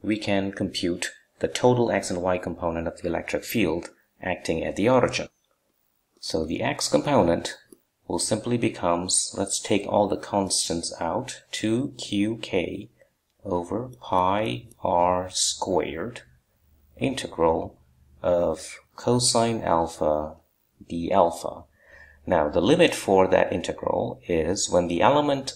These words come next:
is here, the angle is zero, alpha is zero. When the element is there, alpha is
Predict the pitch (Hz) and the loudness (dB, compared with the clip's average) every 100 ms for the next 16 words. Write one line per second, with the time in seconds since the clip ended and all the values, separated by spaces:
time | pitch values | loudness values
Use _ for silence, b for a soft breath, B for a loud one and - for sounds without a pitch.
0 | - 95 92 85 87 - - - 131 104 | -4 2 4 4 2 0 -2 -4 -2 0
1 | - 73 - - _ _ _ _ _ 87 | -2 -6 -16 -20 _ _ _ _ _ -4
2 | 85 87 82 82 80 80 82 107 127 78 | 0 0 0 0 0 -2 -2 0 0 0
3 | 71 73 - _ _ _ _ _ - 80 | -2 -6 -12 _ _ _ _ _ 0 4
4 | 80 - 78 80 73 - 127 78 69 - | 4 2 -2 -4 -6 -2 0 0 -4 -6
5 | - _ - 82 82 87 85 80 76 - | -16 _ -8 -6 0 2 2 0 -4 -6
6 | 82 - 123 127 80 85 - _ 87 80 | -6 -2 2 4 2 0 -10 _ 0 0
7 | 78 - 78 80 85 80 76 - - - | 0 -2 -2 -2 -4 -4 -4 -6 -8 -14